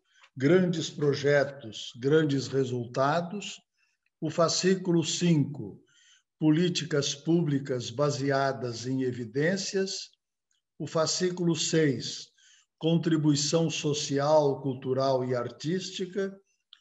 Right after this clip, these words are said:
o fascículo sete, inovação e empreendedorismo, o fascículo oito, diversidade e inclusão,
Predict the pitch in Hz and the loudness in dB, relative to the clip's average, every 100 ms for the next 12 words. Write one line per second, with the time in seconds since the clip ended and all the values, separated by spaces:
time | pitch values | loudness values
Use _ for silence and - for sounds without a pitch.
0 | _ 170 156 180 165 - 190 180 165 156 | _ -8 -2 0 0 0 -4 -2 -2 -2
1 | - 170 156 143 - - 101 98 _ _ | -2 4 4 4 -4 -14 -16 -20 _ _
2 | _ _ 151 156 160 147 143 143 - 165 | _ _ 0 4 4 4 0 0 4 6
3 | 156 139 - - 160 165 170 - 151 139 | 6 2 -4 -6 -2 0 -2 -2 2 2
4 | 139 156 156 139 131 127 123 131 185 190 | 4 2 4 4 0 0 0 2 2 0
5 | 180 190 202 196 _ _ _ _ 165 143 | -2 -4 -4 -10 _ _ _ _ -10 -4
6 | 160 147 196 190 190 175 160 156 143 - | -2 -2 -2 -2 2 4 4 4 2 0
7 | - 101 - _ _ - 131 160 160 156 | -10 -14 -16 _ _ -6 -2 0 2 0
8 | - 147 127 147 151 139 135 147 143 143 | -2 -4 -2 0 0 -2 -4 -8 -4 0
9 | 143 143 143 135 120 110 139 170 214 214 | 2 2 0 -2 -4 -2 0 2 0 -6